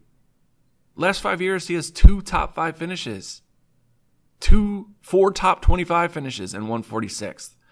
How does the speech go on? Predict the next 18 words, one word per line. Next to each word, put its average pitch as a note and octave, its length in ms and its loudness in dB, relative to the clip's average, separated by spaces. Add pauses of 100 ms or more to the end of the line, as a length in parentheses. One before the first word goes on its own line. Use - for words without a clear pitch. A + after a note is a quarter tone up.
(440)
You B2+ 240 -8
gotta C3 280 -4
buy A2+ 200 -4
into G#2 160 -10
that F#2+ 160 -8
Jordan G2+ 320 -10
Spieth F#2+ 340 -10
course - 280 -12
history. G2+ 380 -10
I F#2 120 -10
don't F#2+ 200 -10
think G2+ 200 -12
a - 20 -12
miscut F#2+ 540 -12
is F#2 100 -16
on E2+ 140 -12
the F2+ 60 -16
horizon. G#2+ 540 -8